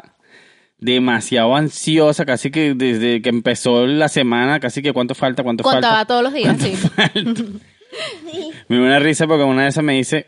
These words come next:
Speaker 1: "Papá, este... ¿ya pensaste lo que me vas a traer para el Día del Niño? Ya lo pensaste, ¿verdad? Ya lo, ya lo trajiste, ¿verdad? Pero yo no lo voy a ver, no importa, pero ya lo trajiste". Verga,
Speaker 2: Dime
Speaker 1: ya
Speaker 2: que ya
Speaker 1: cosa.
Speaker 2: lo pensaste. Y,
Speaker 1: Sí.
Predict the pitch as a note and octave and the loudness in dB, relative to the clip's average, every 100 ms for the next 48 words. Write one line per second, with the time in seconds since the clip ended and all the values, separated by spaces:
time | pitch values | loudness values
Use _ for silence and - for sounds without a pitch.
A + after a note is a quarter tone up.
0 | - B2 F3+ F#3+ - C3+ - C#3 B2+ A#2 | -4 -4 0 -2 -2 -6 -4 -2 0 -2
1 | - _ _ - _ _ - A#2+ C3 E3 | -4 _ _ -20 _ _ -8 -2 0 0
2 | E3+ E3+ - G3 E3 C3+ B2+ A#2+ C#3 D#3+ | 2 0 2 0 2 2 2 2 0 0
3 | D3+ B2+ C3 D#3+ C#3+ B2+ D3+ F3 C3 A#2 | 2 2 0 2 2 2 2 2 2 2
4 | A#2 D#3 F#3+ D3+ B2+ A2+ A2 D#3+ D#3+ B2+ | 0 0 0 0 -2 0 0 2 0 2
5 | C3 D#3+ D3 C#3+ E3+ A3 A3 G3+ - C3 | 2 0 0 0 2 2 4 2 2 0
6 | C3 F3+ G3+ - - C#3+ C#3 C#3+ F3+ F#3+ | 2 0 -2 -8 0 2 4 2 2 2
7 | G3 F#3+ D3 D3 C#3+ A#2+ G#2 G#2+ B2+ C#3 | 2 4 2 0 0 -2 0 -2 2 2
8 | F#3+ A3+ F#3 G#3 D3+ B2+ A2 F#2+ F2 G2 | 2 2 2 2 2 0 0 -2 -2 -2
9 | B2+ A#2 A2 D4+ D4+ - A#4+ D#4+ E4+ A#4+ | -2 -2 -2 2 2 2 2 4 4 4
10 | G4+ - C#4 A3+ - - D#4 C4+ C4+ | 0 0 -2 -2 -6 -8 -6 -2 0